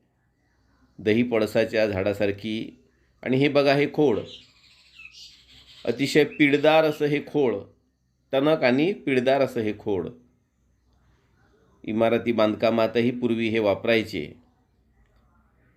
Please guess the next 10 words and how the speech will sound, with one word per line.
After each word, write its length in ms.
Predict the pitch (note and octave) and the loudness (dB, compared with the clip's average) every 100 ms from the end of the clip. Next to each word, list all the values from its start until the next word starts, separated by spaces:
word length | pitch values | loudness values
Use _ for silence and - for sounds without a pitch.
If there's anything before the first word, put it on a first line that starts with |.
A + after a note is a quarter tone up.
| _ _ _ _ _ _ _ _ - | _ _ _ _ _ _ _ _ -2
रस्त्याच्या 520 | B2 C3 - F3 F3+ | 0 2 2 2 2
दुतर्फा 580 | D#3+ C#3 D#3 D#3+ D#3 G2 - - _ _ - _ _ _ _ _ _ _ | 0 0 2 2 2 0 0 -12 _ _ -20 _ _ _ _ _ _ _
ही 100 | C3 | -6
फळं 300 | A#2+ D3 D3 | -2 2 4
आहेत 400 | C#3+ A2+ A#2 B2 | 4 4 0 0
आणि 400 | C3 D3 D3+ D3+ - _ _ _ _ _ _ - _ - | 0 0 -2 -2 -8 _ _ _ _ _ _ -20 _ 0
या 120 | D3 | 0
झाडाखाली 600 | C3 B2 C#3 C#3 C#3+ C#3+ | 2 2 2 2 0 0
उभे 480 | A#2 B2 C#3 D3 C#3+ | -2 0 2 2 4
राहिल्यानंतर 1000 | C3 A#2+ B2+ C3 B2+ B2 B2 B2+ G2 | 2 2 2 2 2 0 0 0 0